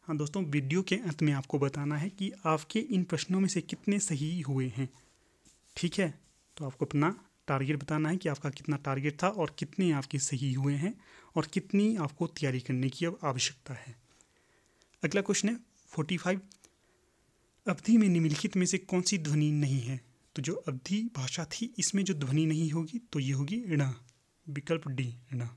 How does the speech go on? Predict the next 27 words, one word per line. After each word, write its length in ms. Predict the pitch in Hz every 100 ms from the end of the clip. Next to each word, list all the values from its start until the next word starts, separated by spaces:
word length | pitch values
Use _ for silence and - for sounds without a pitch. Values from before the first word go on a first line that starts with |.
| - _ _ _ _ _ _ _ _ _ -
बाकी 340 | 143 147 202 190
क, 440 | - 165 165 190
न 320 | 180 156 147 151
और 420 | 175 320 151 123
म 300 | 131 170 269 _ 165
ये 180 | 147 151
अव-, 600 | 160 139 - - _ 156
अवधि 280 | 127 151
में 120 | 156 151
है, 220 | 165 233 - _ _ -
पर 100 | 151
ण 340 | 147 147 143
नहीं 280 | 139 131 139
है। 180 | 131 135
ये 160 | 147
अधिकतर 420 | 208 156 151 208 220
आपको 420 | 147 - 220 - - - - - 175
अपभ्रंश 380 | 170 151 190
काव्य 380 | - 156 139 143
में 260 | 143 175 269 - _ _ _ -
मिलती 320 | 147 135 147
है। 200 | 131 131 -
कौन 180 | 147 139
से 240 | 185 214
अपभ्रंश 360 | 165 143 143 143
काव्य 320 | - 135 135
में? 180 | 135